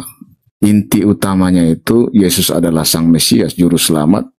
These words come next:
doktrin itu tidak terbantahkan di antara semua denom-denom ini. Hanya, eh, Saksi Jehovah yang,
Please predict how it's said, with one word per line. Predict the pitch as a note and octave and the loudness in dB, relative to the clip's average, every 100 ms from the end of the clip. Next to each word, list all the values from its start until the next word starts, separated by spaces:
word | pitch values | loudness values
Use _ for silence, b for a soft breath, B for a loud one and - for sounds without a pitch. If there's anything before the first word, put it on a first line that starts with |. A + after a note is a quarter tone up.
| _ _ | _ _
doktrin | - G2 - - F#2+ | -2 -2 0 -2 0
itu | F#2 F2 C3 | 0 0 -2
tidak | - F#2+ E2+ - _ | 0 -2 -2 -6 _
terbantahkan | F2+ F2 F2 F2 E2+ - G#2+ | -4 0 2 0 -2 -4 0
di | G2+ | 2
antara | E2+ D#2+ F2 E2 | 2 0 -2 -2
semua | E2+ F#2 G2 | 0 2 2
denom-denom | F2+ F2 E2 F2 E2 E2 | 2 2 2 2 2 2
ini. | E2+ F2 F2 B B B | 2 2 -2 B B B
Hanya, | F#2 F#2 F#2+ F#2 F2+ E2+ D#2+ D2+ - B B B _ | 0 0 2 0 0 0 0 -2 -6 B B B _
eh, | F#2 E2 | -2 -2
Saksi | D#2+ E2+ - E2+ | -4 -4 0 2
Jehovah | F2 F#2+ A2+ E2+ | 2 0 0 0
yang, | D#2+ D2+ D2+ | 0 0 0